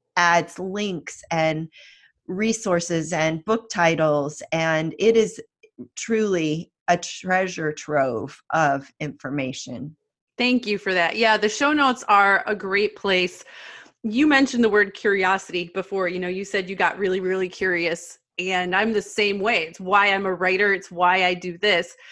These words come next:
Speaker 2: And so when I do a blog post, when I do show notes, I always want to give people resources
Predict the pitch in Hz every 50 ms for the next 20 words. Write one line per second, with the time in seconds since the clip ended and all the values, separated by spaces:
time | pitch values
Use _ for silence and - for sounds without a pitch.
0 | - - - - 214 226 233 226 - - 247 233 233 226 240 247 262 277 254 254
1 | 240 214 220 233 226 220 214 208 202 196 196 185 185 180 180 - - 165 156 -
2 | - - - 185 208 220 220 220 226 208 214 208 190 - - - 202 190 185 180
3 | 175 160 156 - - - - - 185 - _ _ _ _ _ - 196 226 214 -
4 | 247 247 262 277 285 269 262 233 208 226 226 233 233 220 220 226 214 214 - -
5 | 226 - - 202 185 180 208 226 240 233 - 185 175 175 175 - - 175 175 185
6 | 226 233 - -